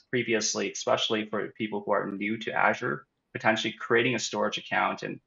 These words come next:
you know, knowing that you'll get billed for it is actually something that is a barrier to entry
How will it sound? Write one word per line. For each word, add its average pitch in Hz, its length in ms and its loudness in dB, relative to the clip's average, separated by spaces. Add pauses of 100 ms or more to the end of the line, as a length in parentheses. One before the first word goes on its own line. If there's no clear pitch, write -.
(200)
you 107 100 0
know, 98 80 2
knowing 104 280 4
that 98 120 4
you'll 104 100 0
get 101 260 -2
billed 101 280 2
for 95 220 4
it 92 100 2
is 95 140 -2
actually 104 260 2
something 104 400 -2
that 95 160 0
is 95 160 0
a 98 60 -4
barrier 98 460 0
to - 140 -8
entry 160 400 0